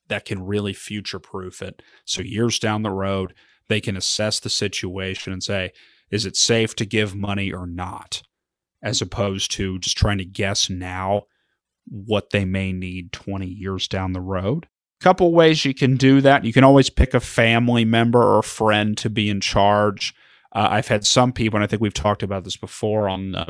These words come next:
previous episodes, uh, I've had some situations where someone picks a,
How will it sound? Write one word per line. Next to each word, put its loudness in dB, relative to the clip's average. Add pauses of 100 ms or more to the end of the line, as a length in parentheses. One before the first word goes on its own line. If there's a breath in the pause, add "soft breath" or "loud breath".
previous -2
episodes, -6 (460 soft breath)
uh, 2
I've 2
had 0
some 0
situations -2
where -8
someone 0
picks -2
a, -2